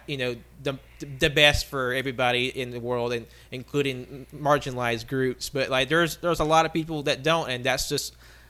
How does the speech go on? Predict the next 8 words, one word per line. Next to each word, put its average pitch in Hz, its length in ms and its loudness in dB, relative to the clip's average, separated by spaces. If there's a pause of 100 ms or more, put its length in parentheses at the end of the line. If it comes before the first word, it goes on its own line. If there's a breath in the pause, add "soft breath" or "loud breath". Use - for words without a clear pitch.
(160 soft breath)
a 117 120 2
fact 156 340 6
we 156 180 2
have 139 260 4
to 135 80 -4
live 135 260 2
with, 123 320 -2
unfortunately. 120 680 -4